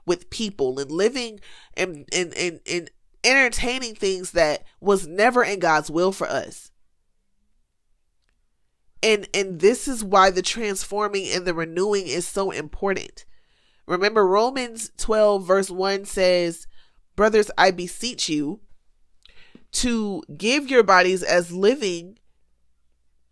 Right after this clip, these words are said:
and acceptable sacrifices unto the Lord." And I'm gonna read that to you verbatim. Romans chapter twelve,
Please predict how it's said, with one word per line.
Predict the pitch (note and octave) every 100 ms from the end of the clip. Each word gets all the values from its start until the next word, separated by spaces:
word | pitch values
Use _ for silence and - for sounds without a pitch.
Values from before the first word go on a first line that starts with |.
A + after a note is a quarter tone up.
| -
and | G#3+
acceptable | G3+ - A#3 B3 G3 G3
sacrifices | G#3+ G#3 A3+ G#3 G3 F#3 -
unto | F#3 F3
the | E3
Lord." | F3 G3 G#2 - _ _ _ _ _ _ _ _ _ _ _ _ _ _ -
And | G3
I'm | G3+ G#3+
gonna | G#3+ G3
read | E3+ G3+ F#3+
that | F#3+ F3+
to | G3+
you | F3+ E3
verbatim. | D#3+ D#3+ D#3+ F#3 E3+ D3 D#3 - _ _ _ _
Romans | D3 E3+ F#3+ F3+ E3+ D#3+ - - -
chapter | A3 F#3+ - D#3+
twelve, | - - G3+ D3 D#3 A#3+ -